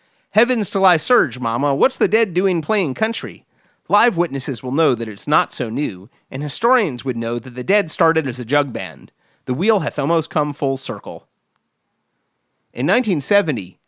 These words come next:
as now, the times were pretty weird, and Working Man's Dead was a wonderful bomb. "To be truly meaningful, music today should relate to the apocalypse,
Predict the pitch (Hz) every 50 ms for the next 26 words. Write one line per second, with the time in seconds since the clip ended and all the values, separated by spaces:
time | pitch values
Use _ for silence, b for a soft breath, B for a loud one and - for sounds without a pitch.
0 | - - 254 240 - 190 190 185 135 85 - - _ - 208 - 240 233 247 233
1 | - 180 151 - - 202 196 185 156 139 131 110 90 87 87 - _ _ _ _
2 | _ _ _ - 120 131 165 226 262 - 269 254 226 208 208 202 190 - - 170
3 | 156 156 143 135 127 135 113 110 127 131 143 135 - - 113 113 113 104 95 85
4 | 80 - 98 _ _ _ _ _ _ _ _ _ _ _ _ _ _ _ _ _
5 | _ _ _ _ - 165 147 233 254 202 - - 262 302 294 285 262 233 220 226
6 | 214 202 175 139 - - 117 107 104 - _ - 208 262 247 240 - - 214 214
7 | 220 220 208 - - 147 131 143 147 165 208 208 202 - - 175 170 160 135 -
8 | 185 165 156 - 131 117 101 - - - - -